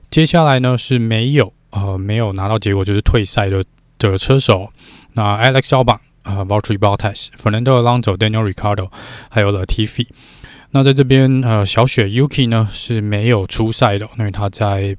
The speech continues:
正赛前呢车子就有这个，呃，问题，似乎是传动的问题哦，所以没有出赛。那首先呢，可能会照这个车队的部分来跟大家很快的聊一下每个车队的状况，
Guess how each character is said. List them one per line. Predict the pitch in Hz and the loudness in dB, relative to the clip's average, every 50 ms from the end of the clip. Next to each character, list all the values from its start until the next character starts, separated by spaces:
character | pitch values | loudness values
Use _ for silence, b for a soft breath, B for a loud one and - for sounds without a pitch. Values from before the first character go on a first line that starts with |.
| - _ - | -10 _ 0
正 | - 127 110 | 0 0 2
赛 | 127 123 | 2 0
前 | 110 - 110 101 101 | 0 0 -2 -2 -2
呢 | 101 107 110 | -2 -4 -4
车 | - - 113 104 | -2 -2 -2 -2
子 | - - 104 95 - | -2 -4 -8 -8 -2
就 | - 120 104 98 | -2 -2 0 0
有 | 98 95 92 | -2 -4 -6
这 | 90 - - | -6 -6 -6
个， | 104 - 101 98 95 - - _ _ _ _ _ _ _ _ _ _ _ _ - | -4 -2 -2 -2 -2 -4 -10 _ _ _ _ _ _ _ _ _ _ _ _ -4
呃， | - 110 104 104 | 0 2 2 4
问 | 104 117 135 117 | 4 2 2 0
题， | 104 - 104 101 - - - | 0 -4 -10 -10 -14 -16 -12
似 | - - - - 131 | -10 -8 -2 0 0
乎 | 113 120 | 0 0
是 | 117 120 | -2 -2
传 | 113 - 107 101 | -2 -2 -4 -2
动 | 110 123 117 | -2 -4 -2
的 | 104 104 | -2 -2
问 | 110 127 117 101 | -2 -2 -4 -2
题 | - - 101 101 | -4 -4 -6 -6
哦， | - - B B B B B B B | -10 -16 B B B B B B B
所 | - - | -6 -6
以 | 113 101 | -4 -4
没 | 98 98 | -2 -2
有 | 107 107 101 92 | -2 -2 -2 -4
出 | - - 123 117 | -2 -2 -2 -2
赛。 | 120 - - 120 107 B B B B B B B B B B B B B | -2 -4 -4 -6 -6 B B B B B B B B B B B B B
那 | B 165 156 151 143 143 143 | B 0 2 2 4 2 2
首 | 123 - 151 | 2 2 0
先 | 160 - 175 170 | 2 2 2 2
呢， | 175 170 165 147 | 4 4 4 2
可 | - - 131 | 2 2 2
能 | 127 131 135 | 4 4 4
会 | 156 151 143 | 4 4 2
照 | - - - 151 139 131 127 | 2 0 2 2 2 2 0
这 | 123 - - 131 | 0 0 -2 -2
个 | 120 - - 120 113 110 107 104 104 104 | -2 -2 -2 -2 0 0 -2 -2 -4 -4
车 | - - 143 143 | 0 0 0 4
队 | 131 151 139 | 4 6 4
的 | 131 120 | 4 4
部 | 120 131 127 | 2 0 2
分 | 120 139 120 | 2 2 2
来 | 110 104 104 | 2 0 0
跟 | 104 113 110 110 | 0 0 0 0
大 | 110 107 | -2 0
家 | 104 110 104 | 0 0 -2
很 | 101 110 92 92 | -2 -4 -6 -6
快 | - - - 110 101 101 | -8 -4 -2 -2 -2 0
的 | 98 101 98 95 | 0 0 -2 0
聊 | 98 98 92 101 | -2 -2 -2 -2
一 | 101 | 0
下 | 113 107 104 | 0 -2 -2
每 | 101 98 92 | -2 -4 -4
个 | 98 98 | -4 -4
车 | - - 113 110 | -2 -2 -2 0
队 | 117 117 107 | 0 0 0
的 | 104 98 - | 0 -2 -4
状 | - - 135 113 110 | -2 -2 -2 -2 -4
况， | - - 135 113 | -2 -2 -2 -2